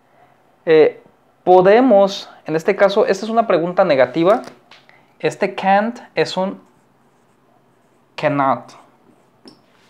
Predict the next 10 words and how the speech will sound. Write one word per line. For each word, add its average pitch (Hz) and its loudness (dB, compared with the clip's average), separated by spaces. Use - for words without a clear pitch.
¿Sí? 196 -6
O - -6
sea, 143 0
no 190 0
podemos 208 2
hablar 160 2
de 160 4
algo 160 2
más 139 -2
agradable. 131 0